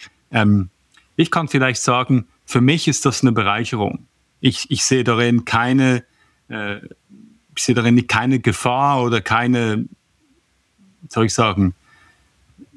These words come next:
keine Einschränkung meines Glaubens oder so. Also ich wünsch mich, ich wünsch mir jetzt nicht eine Zeit zurück, in der es nur eine biblische Deutung gegeben hat.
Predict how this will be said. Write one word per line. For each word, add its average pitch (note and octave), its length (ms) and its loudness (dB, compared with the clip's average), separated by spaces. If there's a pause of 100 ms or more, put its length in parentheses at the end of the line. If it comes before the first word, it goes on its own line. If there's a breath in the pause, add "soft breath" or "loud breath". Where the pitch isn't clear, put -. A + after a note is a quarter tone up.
(120)
keine B2 300 0
Einschränkung C3+ 840 2
meines A#2 400 0
Glaubens C3 540 0
oder A#2+ 220 4
so. A2+ 260 2
Also G#2 220 0
ich - 160 -4
wünsch B2 260 2
mich, A#2+ 380 2
ich A2+ 200 -2
wünsch A#2+ 240 0
mir A#2+ 160 4
jetzt A#2 280 0
nicht - 440 0
eine A#2+ 220 0
Zeit A#2+ 340 -2
zurück, B2+ 380 2
in A#2 140 2
der A#2+ 280 2
es - 420 0 (340 soft breath)
nur A#2+ 260 4
eine B2+ 320 2
biblische B2+ 500 2
Deutung B2+ 520 2
gegeben A#2+ 480 2
hat. G#2+ 340 -6